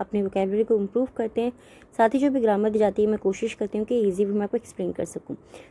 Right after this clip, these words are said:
So यस, आज हमारा टॉपिक होने वाला है अर्थक्वेक के ऊपर, यानी कि भूकंप के ऊपर। और इसमें जितने भी हम सेंटेंस देखेंगे, mostly आपको वो प्रेजेंट टेंस के अंदर मिलेंगे, कुछ सेंटेंस पास्ट में होंगे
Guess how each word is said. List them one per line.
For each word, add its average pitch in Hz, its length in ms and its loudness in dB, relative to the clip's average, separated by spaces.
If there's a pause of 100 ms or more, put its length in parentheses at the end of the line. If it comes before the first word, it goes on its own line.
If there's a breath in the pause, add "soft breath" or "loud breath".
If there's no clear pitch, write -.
(100 loud breath)
So - 80 -2
यस, 240 340 2
आज 226 160 -2
हमारा 240 140 0
टॉपिक 214 280 0
होने 214 120 0
वाला 208 180 0
है - 180 -2
अर्थक्वेक 214 380 -2
के 208 100 0
ऊपर, 214 240 -2
यानी 202 360 -4
कि 214 100 -2
भूकंप 208 360 -2
के 220 140 2
ऊपर। 233 160 -2
और - 480 -6
इसमें 254 200 2
जितने 240 240 0
भी 254 80 0
हम 262 100 2
सेंटेंस 220 400 0
देखेंगे, 214 440 2
mostly 220 400 0
आपको 220 280 2
वो 233 80 4
प्रेजेंट 202 400 -2
टेंस 208 220 -4
के 214 80 -2
अंदर 214 140 -2
मिलेंगे, 214 380 0 (200)
कुछ 285 120 0
सेंटेंस 247 500 2
पास्ट 208 420 -2
में 240 100 2
होंगे 226 260 0